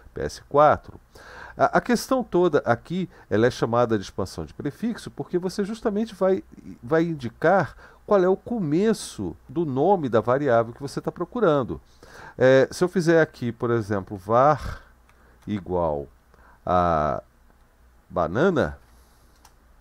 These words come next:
e eu fizer ali a expansão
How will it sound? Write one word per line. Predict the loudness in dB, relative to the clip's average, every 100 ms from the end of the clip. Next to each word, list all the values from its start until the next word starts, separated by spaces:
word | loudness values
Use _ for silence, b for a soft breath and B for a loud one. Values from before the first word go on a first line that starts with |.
| B B B B B B
e | 0
eu | 0
fizer | 0 -4 2 4 4 2 _ _ _
ali | -4 -2 0 0
a | 2
expansão | 0 -2 -4 -4 -4 -6 -4 -4